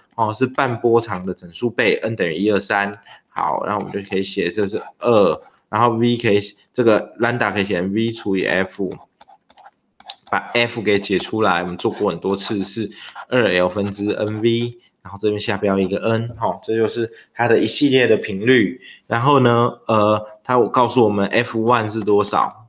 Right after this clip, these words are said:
他说F one，那我们就带一咯，一乘以 V 除以二L。为什么要用F one？因为我看到啦，这个就基因啊，齁，最低的频率的这个就是基因啊，它是一百赫兹。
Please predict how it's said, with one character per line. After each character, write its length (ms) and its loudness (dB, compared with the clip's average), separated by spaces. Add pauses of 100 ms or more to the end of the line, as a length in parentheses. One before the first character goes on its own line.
(420)
他 140 -14
说 220 -6
F 320 -2
one， 520 0 (360)
那 100 -2
我 20 0
们 80 0
就 80 4
带 460 -4 (460)
一 180 0
咯， 280 4
一 160 -6
乘 200 -8
以 80 -4
V 400 -6
除 240 -8 (100)
以 220 -6 (120)
二 160 -2
L。 380 0 (260)
为 100 2
什 80 2
么 80 4
要 100 4
用 60 0
F 320 0
one？ 380 2
因 100 -6
为 80 -2
我 180 0
看 180 -8
到 220 0
啦， 260 0 (320)
这 120 -6
个 60 2
就 120 0
基 320 -6
因 240 -6
啊， 180 -2
齁， 200 0
最 160 -2
低 180 -10
的 140 0
频 240 -12
率 120 0
的 260 2 (220)
这 120 -4
个 80 2
就 100 4
是 240 -4 (160)
基 280 -6
因 220 -2
啊， 140 0
它 100 0
是 200 -6
一 80 -2
百 260 -2
赫 260 4
兹。 360 -4